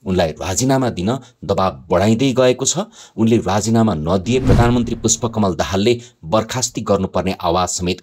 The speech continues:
उठिरहेको छ। मन्त्री किराँतीको राजीनामाका लागि दबाब बढ्दै गइरहेको अवस्थामा विगतमा पनि आफैले बोलेकै कारण केही मन्त्रीको कुर्सी खुस्किएका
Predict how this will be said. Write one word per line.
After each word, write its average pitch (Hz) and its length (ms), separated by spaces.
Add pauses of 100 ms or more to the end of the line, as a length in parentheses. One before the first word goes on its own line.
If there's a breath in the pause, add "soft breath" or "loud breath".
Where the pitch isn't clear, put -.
उठिरहेको 80 500
छ। - 140 (340)
मन्त्री 170 320
किराँतीको 139 560
राजीनामाका 117 640
लागि 85 300
दबाब 107 340
बढ्दै 120 320
गइरहेको 92 540
अवस्थामा 90 480 (340 loud breath)
विगतमा 120 420
पनि 87 280 (340 loud breath)
आफैले 139 440 (120)
बोलेकै 131 360
कारण 101 360
केही 110 320
मन्त्रीको 113 460
कुर्सी 110 360
खुस्किएका - 580